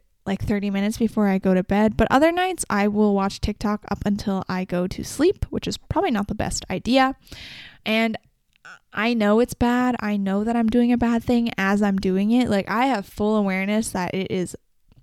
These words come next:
not good for me, but I just still choose to do it. I will say, though, I think I am very disciplined in many other aspects of my life, getting to work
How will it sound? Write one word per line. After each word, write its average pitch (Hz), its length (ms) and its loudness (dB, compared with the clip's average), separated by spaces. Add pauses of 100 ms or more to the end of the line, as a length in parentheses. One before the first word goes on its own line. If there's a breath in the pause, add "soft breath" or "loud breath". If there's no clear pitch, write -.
(200)
not 196 400 -2
good 185 180 0
for 185 200 -2
me, - 280 -6
but 220 160 2
I 247 140 -2
just - 220 -10
still 311 240 0
choose 285 360 -2
to 269 100 -2
do 254 200 0
it. - 220 -8 (540 loud breath)
I 233 100 4
will 311 180 2
say, 294 240 2
though, 294 160 6
I 208 120 0
think 240 220 -2
I 226 80 -2
am 196 280 -4
very 196 220 2
disciplined 196 680 -4
in 190 160 -4
many 185 300 -4 (120)
other 202 440 2 (300)
aspects 196 500 -4
of 190 100 -4
my 180 140 -2
life, 294 480 2
getting 180 240 -6
to 190 80 -8
work 185 300 -6